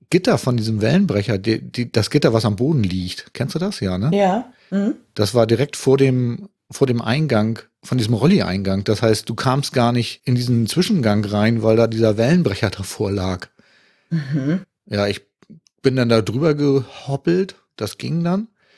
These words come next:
Speaker 1: und meinte irgendwie so, ob das jetzt so bleiben soll. Und guckten sie mich an und meinten so,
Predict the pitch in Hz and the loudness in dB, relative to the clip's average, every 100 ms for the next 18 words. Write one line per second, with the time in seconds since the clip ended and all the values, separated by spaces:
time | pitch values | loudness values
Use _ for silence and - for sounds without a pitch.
0 | _ _ _ _ 120 127 127 139 - 135 | _ _ _ _ 0 2 4 4 4 4
1 | 135 139 120 131 131 131 - 127 - 127 | 6 6 6 4 4 2 2 2 2 0
2 | 123 113 107 120 202 117 104 107 165 190 | 2 0 0 2 2 2 2 2 0 -2
3 | - _ _ _ _ _ _ _ _ _ | -8 _ _ _ _ _ _ _ _ _
4 | _ _ 123 - - 107 113 110 - 127 | _ _ -4 -4 -4 -4 -2 -4 -4 -4
5 | 123 117 120 110 | -4 -6 -6 -8